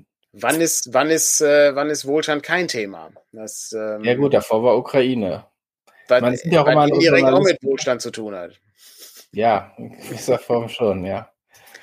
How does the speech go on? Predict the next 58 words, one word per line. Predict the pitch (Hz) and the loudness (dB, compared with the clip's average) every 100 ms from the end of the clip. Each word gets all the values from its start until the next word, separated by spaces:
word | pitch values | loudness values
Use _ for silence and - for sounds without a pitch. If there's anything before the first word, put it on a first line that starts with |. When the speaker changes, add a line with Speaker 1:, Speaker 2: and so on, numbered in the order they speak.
| - | -16
Speaker 1:
Ist | - | 0
aber | 175 165 | 2 4
schön, | - 196 | 4 4
dass | 160 - | 4 4
die, | 147 139 | 4 6
äh, | 123 123 120 | 6 4 4
dass, | 123 - - | 2 -2 -2
dass | 127 | -2
die | 123 | -2
Spritpreise | - 185 - 135 117 | -2 -2 2 2 2
so | 117 | -4
tief, | 123 110 - | -8 -10 -6
äh, | 107 110 107 | -4 -2 -4
gesunken | 104 110 110 92 | -6 -4 -4 -4
sind. | 101 101 101 | -8 -6 -4
Das | 113 | -2
freut | 151 104 | 2 2
Speaker 2:
Ja, | |
Speaker 1:
mich | 104 | 2
Speaker 2:
der | 101 | -2
Speaker 1:
am | 95 | -4
meisten. | 95 95 147 | -4 -4 -2
Speaker 2:
Tankrabatt | 156 - 98 92 - | -2 0 2 2 0
ist | 101 101 - - | -14 -14 -14 -12
doch | 98 - - - | -12 -12 -14 -8
top. | 113 | -2
Speaker 1:
Gott | 147 165 | 0 2
sei's | - 143 - | 2 0 0
gedankt. | 127 113 101 107 | 0 0 0 2
Der | 120 | 2
hat | 139 139 | 2 0
uns, | 131 - | -4 0
der | 139 | 2
hat | 156 | 2
uns | 143 131 | 2 0
wirklich | 143 123 | -2 -2
sehr | 117 139 | 0 0
viel | - 123 | 0 -2
weitergebracht. | 117 113 101 98 - 82 - | 0 0 -6 -10 -12 -14 -16
Das | - | -12
ist | - | -4
eine | 135 | -4
ganz | - | -4
gute | 120 113 | -10 -8
Sache. | 101 95 85 - _ _ | -6 -6 -6 -14 _ _
Speaker 2:
Ja. | - 101 123 104 | -4 2 2 0
Speaker 1:
Hätte | 127 135 147 | -4 -2 -2
auch | 113 | 0
einem | 120 143 135 | 0 0 0
je-, | 135 147 | 0 0
jedem | 127 147 139 | 0 -2 -2
fünfzig | 147 - 143 | -4 -2 0
Euro | 139 | 0
in | 131 | -2
die | 127 | -4
Hand | 135 - | -6 -8
drücken | - 80 98 | -12 -12 -10
können. | 92 87 | -10 -12